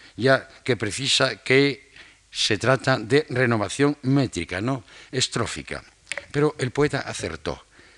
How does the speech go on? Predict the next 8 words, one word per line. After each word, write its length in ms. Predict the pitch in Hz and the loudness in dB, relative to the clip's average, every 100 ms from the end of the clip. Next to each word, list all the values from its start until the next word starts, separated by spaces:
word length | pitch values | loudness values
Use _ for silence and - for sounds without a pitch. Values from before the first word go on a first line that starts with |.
| _ - | _ -8
A 100 | 120 | 2
través 260 | 131 135 | 4 6
de 60 | 139 | 6
un 100 | 113 | 6
poeta 280 | 131 123 107 | 4 4 2
de 80 | |
arrebato 540 | 107 101 104 120 - 110 | 2 2 4 4 4 0
romántico, 800 | 95 95 110 123 110 117 139 | 0 0 2 2 0 -4 -4